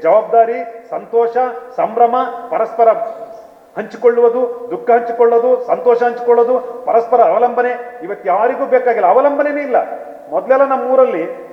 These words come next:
ಸ್ವಲ್ಪ ಕಾಂಚಲಿ ಮಾಡಿದ್ರೆ ಊರಿಂದ ಕಟ್ಕೊಟ್ಟು ಬಿಡ್ತಿದ್ರು. ಆ ಊರಿನ ಎಲ್ಲ ನಿಯಮಗಳಿಗೆ ಬದ್ಧವಾಗಬೇಕಿತ್ತು. ಅದು, ಅದು ಹಳ್ಳಿಯ ಪ್ರಕ್ರಿಯೆ, ಅದು ಹಳ್ಳಿಯ ಸೂಕ್ಷ್ಮ ಸಂವಾದ. ಅದು ಪ್ರತಿಯೊಂದು ಕಷ್ಟ ಸುಖಕ್ಕೆ ಬರ್ಬೇಕು, ಅವನು ಸಾವಿಗೂ ಬರ್ಬೇಕು, ಹುಟ್ಟಿಗೂ ಬರ್ಬೇಕು. ಇವತ್ತು ಯಾವುದು ಬೇಕಾಗಿಲ್ಲ. ಇವತ್ತು,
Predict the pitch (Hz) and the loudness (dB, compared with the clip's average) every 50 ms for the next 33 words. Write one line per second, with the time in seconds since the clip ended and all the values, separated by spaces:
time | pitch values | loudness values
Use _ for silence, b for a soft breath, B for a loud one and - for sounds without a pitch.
0 | - - - 185 226 254 - - 262 262 262 - - - - - 233 233 - 240 | -14 -6 -6 -4 -4 -4 -2 0 0 0 0 -4 -10 -8 -4 -4 -4 -2 -2 -2
1 | 240 240 226 220 208 220 233 277 277 - - - - - - - - - - - | -2 -2 -4 -6 -4 0 0 0 0 -2 -4 -10 -14 -16 -18 -20 -20 -20 -20 -14
2 | - 170 226 233 226 - 226 233 233 226 - - 262 247 - - - - - - | -10 -6 -6 -4 -2 -2 0 0 0 -2 2 0 0 0 0 -4 -10 -10 -10 -12
3 | - - - - - - - _ _ _ _ _ 147 170 180 165 180 233 262 262 | -14 -16 -20 -20 -20 -20 -20 _ _ _ _ _ -6 -4 -4 -4 -4 -4 -4 -4
4 | 254 262 226 170 175 214 233 254 247 220 233 240 240 247 233 233 - - - - | -4 -2 -2 -2 -2 0 0 0 0 0 -2 -2 0 0 0 0 0 -2 -4 -4
5 | - 190 - 233 240 240 240 233 - - 165 160 - - - - 214 220 208 - | -6 -2 0 2 2 2 2 0 -6 -8 -10 -12 -14 -16 -14 -14 -12 -12 -14 -14
6 | - 185 - 202 165 202 240 240 247 254 247 - 254 262 - - 277 247 156 - | -14 -12 -12 -8 -8 -8 -6 -4 -4 -4 -2 -2 -4 -6 -6 -8 -8 -8 -8 -8
7 | - - - - - - - - - - 156 170 160 208 240 247 262 247 226 - | -8 -12 -18 -20 -20 -20 -20 -20 -8 -4 -4 -2 0 0 -2 0 0 0 0 -2
8 | 269 - - 254 254 - 233 226 226 214 180 156 131 - - - - - - - | -4 -6 -6 -8 -4 -4 -2 0 2 2 2 2 0 -2 -4 -10 -14 -14 -16 -10
9 | - 190 190 190 262 269 262 269 254 247 220 254 254 233 254 262 254 - 254 247 | -8 -8 -6 -6 -6 -2 -2 0 0 0 0 0 -2 -2 -2 -2 0 2 2 2
10 | 247 233 226 202 160 - - - - - - - - 196 185 220 233 254 247 254 | 2 2 0 -2 -6 -6 -10 -12 -16 -18 -20 -4 0 2 2 2 2 2 0 0
11 | 254 254 247 254 254 254 262 - 240 247 254 233 247 226 220 208 175 156 160 - | 2 2 2 2 2 0 0 -2 -4 -6 -6 -4 -2 -2 0 -2 -2 -4 -4 -8
12 | - - - - - - 165 180 208 208 - 190 180 160 151 147 175 196 214 220 | -14 -18 -20 -20 -16 -10 -6 -4 -4 -4 -4 -6 -2 0 2 2 2 2 2 -2
13 | 226 - 175 175 175 185 175 160 156 156 151 139 139 127 113 - - - - - | -4 -4 -4 -4 0 0 -2 0 0 -2 -2 -2 -2 -4 -8 -10 -14 -18 -18 -20